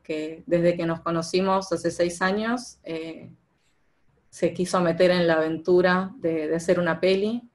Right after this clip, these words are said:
que, bueno, que le hicimos en conjunto, que hacer una película y estar en un proyecto así, y estar, eh, y acompañar a una amiga en la última etapa de, de la vida es algo que,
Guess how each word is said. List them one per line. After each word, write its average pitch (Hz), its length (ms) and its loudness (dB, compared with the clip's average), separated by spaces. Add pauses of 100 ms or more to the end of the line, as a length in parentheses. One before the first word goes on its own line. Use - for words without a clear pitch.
que, 151 380 -10 (180)
bueno, 156 220 -6
que 160 100 -6
le 156 80 -4
hicimos 175 300 -6
en 165 100 -4
conjunto, 226 840 -4 (1080)
que 175 320 -2 (460)
hacer 233 240 2
una 254 180 2
película 208 360 6
y 185 40 6
estar 208 180 4
en 208 120 4
un 208 100 2
proyecto 202 440 2
así, 240 580 4
y 165 600 2
estar, 185 580 2
eh, 160 480 -2 (140)
y 185 100 2
acompañar 196 640 4
a 202 60 4
una 196 220 2
amiga 185 380 4
en 175 140 0
la 170 100 2
última 175 360 2
etapa 175 300 0
de, 165 440 0
de 170 120 0
la 170 120 4
vida 185 320 6
es - 420 -4
algo 185 320 2
que, 165 400 -6